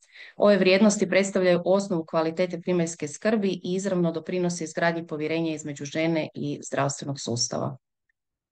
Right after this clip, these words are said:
Skrb koja uvažava izbor i želje žena, poput prisustva pratnje na porodu, biranja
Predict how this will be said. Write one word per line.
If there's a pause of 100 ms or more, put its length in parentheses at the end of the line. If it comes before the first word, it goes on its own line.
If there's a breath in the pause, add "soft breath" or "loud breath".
(200)
Skrb
koja
uvažava
izbor
i
želje
žena, (140)
poput
prisustva
pratnje
na
porodu,
biranja